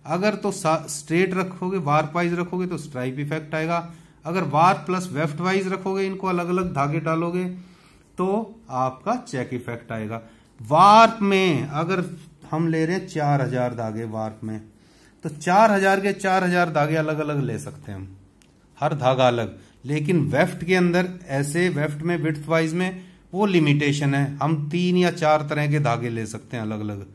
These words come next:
चाहे रंग के ले लो, चाहे काउंट थिकनेस, थिननेस के। तो वार्प वाइज we have a ben-, benefit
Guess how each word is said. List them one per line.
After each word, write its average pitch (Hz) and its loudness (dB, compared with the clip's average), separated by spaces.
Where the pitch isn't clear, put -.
चाहे 131 -2
रंग 143 0
के 165 0
ले 170 2
लो, 185 -2
चाहे 139 -2
काउंट 147 2
थिकनेस, 160 0
थिननेस 123 -2
के। 113 -10
तो 180 0
वार्प 170 4
वाइज 202 2
we 190 -2
have 156 4
a 170 0
ben-, 143 0
benefit 151 0